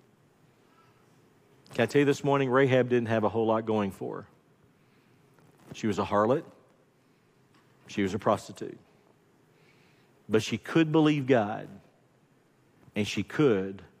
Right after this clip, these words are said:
hold a rope. And the future history of two great men of God dangled,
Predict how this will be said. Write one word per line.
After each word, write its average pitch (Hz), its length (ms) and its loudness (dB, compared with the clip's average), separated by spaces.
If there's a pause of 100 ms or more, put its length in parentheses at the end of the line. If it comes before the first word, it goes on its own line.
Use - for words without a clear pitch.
(380)
hold 98 240 0
a 92 40 -4
rope. 95 360 -4 (1160)
And 123 120 2
the 117 120 4
future 180 420 0
history 113 540 0
of 107 180 -2
two 165 320 0
great 143 380 2
men 123 240 -2
of 113 160 -4
God 104 580 2
dangled, 113 800 0